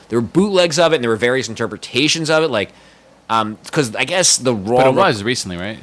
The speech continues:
Speaker 1: It was a little, a little more recently. Um, he rec-, about, I don't know, seven years ago, he re-recorded it, which is really interesting because there had been all these bootlegs that had, like,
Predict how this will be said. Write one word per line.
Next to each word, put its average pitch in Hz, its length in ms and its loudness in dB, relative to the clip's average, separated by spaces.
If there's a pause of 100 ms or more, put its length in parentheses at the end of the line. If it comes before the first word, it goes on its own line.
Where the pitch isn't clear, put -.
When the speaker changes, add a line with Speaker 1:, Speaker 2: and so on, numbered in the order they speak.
Speaker 1:
It 139 100 2
was 156 460 2
a 139 60 0
little, 139 340 2 (120)
a 139 80 0
little 139 360 4
more 139 180 4
recently. 110 680 0
Um, 92 480 -2
he 151 160 0
rec-, - 400 0
about, 135 400 0 (260)
I 127 100 -2
don't 117 100 0
know, 101 100 0
seven 131 1040 2
years 147 320 2
ago, 143 460 2 (220)
he 120 160 -4
re-recorded 120 800 2
it, 98 180 -2 (220)
which 110 120 -10
is 110 40 -6
really 120 240 -4
interesting 165 420 -2
because 120 220 -2
there 104 100 0
had - 60 2
been 117 120 -2
all 117 80 2
these 101 180 -4
bootlegs 117 560 2
that 101 100 0
had, 101 80 -4
like, 95 300 -4